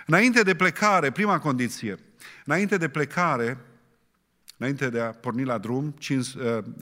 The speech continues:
o mie cinci sute de kilometri, cu pericole, cu, cu amenințări, cu, uh, tot felul de, de oameni care stăteau gata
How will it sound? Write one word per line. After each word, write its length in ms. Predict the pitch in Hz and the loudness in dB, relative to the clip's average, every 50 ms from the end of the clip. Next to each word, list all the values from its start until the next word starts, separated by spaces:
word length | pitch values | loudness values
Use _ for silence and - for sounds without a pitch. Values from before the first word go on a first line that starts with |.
| 101 92 | -14 -12
o 120 | - 113 123 | -10 -6 -4
mie 180 | 123 131 135 | -2 -2 -2
cinci 200 | 131 - 135 131 | -2 -2 -4 -4
sute 140 | 120 - 123 | -4 -4 -6
de 100 | 113 113 | -6 -6
kilometri, 640 | 107 - 113 110 107 113 123 135 131 156 156 151 - _ _ _ _ _ _ _ _ _ _ _ _ _ _ _ _ _ _ _ _ _ _ _ _ _ _ _ _ _ _ _ _ - - - 104 - - _ _ _ | -6 -4 -4 -2 -2 -2 -2 -4 -6 -8 -10 -10 -12 _ _ _ _ _ _ _ _ _ _ _ _ _ _ _ _ _ _ _ _ _ _ _ _ _ _ _ _ _ _ _ _ -20 -20 -18 -18 -20 -20 _ _ _
cu 140 | - 117 107 - _ _ _ _ | -14 -14 -14 -14 _ _ _ _
pericole, 680 | - 135 131 131 139 151 147 - 165 156 156 156 156 151 | -2 0 0 0 0 -2 -2 -2 -2 0 0 0 -2 -4
cu, 420 | 151 - - 123 123 120 117 113 | -6 -10 -8 -6 -6 -6 -6 -8
cu 320 | 107 - - 120 117 113 | -10 -12 -12 -10 -6 -4
amenințări, 800 | 117 120 123 135 131 131 131 127 - - - 151 160 170 165 156 | -2 0 0 2 2 2 2 2 0 0 2 2 2 2 0 -2
cu, 160 | 151 - 139 | -4 -8 -8
uh, 760 | 123 120 117 113 113 113 110 117 127 - - 110 104 104 107 - | -6 -6 -6 -8 -10 -10 -12 -14 -16 -16 -16 -14 -14 -14 -14 -10
tot 200 | - 139 135 - | -6 -6 -6 -4
felul 280 | - - 139 131 131 127 | -2 -4 -2 -2 -2 -4
de, 240 | 123 127 127 123 117 | -4 -4 -4 -4 -4
de 140 | 110 123 | -4 -4
oameni 540 | 123 113 117 135 143 147 139 139 139 135 135 | -4 -2 0 2 2 2 2 0 -2 -2 -2
care 300 | - - 131 123 127 123 | -2 -2 -2 0 -2 -4
stăteau 440 | 110 - - 123 - 139 135 131 123 | -6 -6 -8 -4 0 2 2 2 2
gata 460 | 110 127 135 135 127 127 117 113 107 | 0 0 0 0 0 -2 -4 -4 -6